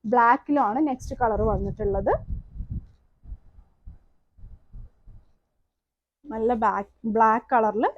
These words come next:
ഇതുപോലെ ഫ്ലവേഴ്സ് ആയിട്ടാണ് കൊടുത്തിട്ടുള്ളത് ട്ടോ. സെയിം പ്ലെയിൻ ബ്ലാക്ക് ആയിട്ടുള്ള സ്ട്രൈറ്റ് പാന്റ് ആണ് കൊടുത്തിട്ടുള്ളത്. with pocket-ഉം ഇതുപോലെ തന്നെ കൊടുത്തിട്ടുണ്ട് ട്ടോ.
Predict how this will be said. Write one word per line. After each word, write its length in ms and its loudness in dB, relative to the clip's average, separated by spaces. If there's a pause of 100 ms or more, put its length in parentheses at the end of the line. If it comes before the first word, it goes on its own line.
(120)
ഇതുപോലെ 420 -2
ഫ്ലവേഴ്സ് 540 2
ആയിട്ടാണ് 420 -4
കൊടുത്തിട്ടുള്ളത് 800 -6
ട്ടോ. 120 2 (1600)
സെയിം 220 4 (1040)
പ്ലെയിൻ 300 4
ബ്ലാക്ക് 360 2
ആയിട്ടുള്ള 340 0
സ്ട്രൈറ്റ് 720 -6
പാന്റ് 340 2
ആണ് 200 2
കൊടുത്തിട്ടുള്ളത്. 720 -6 (1600)
with 240 -6
pocket-ഉം 720 -4 (100)
ഇതുപോലെ 440 -4
തന്നെ 140 -6
കൊടുത്തിട്ടുണ്ട് 640 -6
ട്ടോ. 180 -6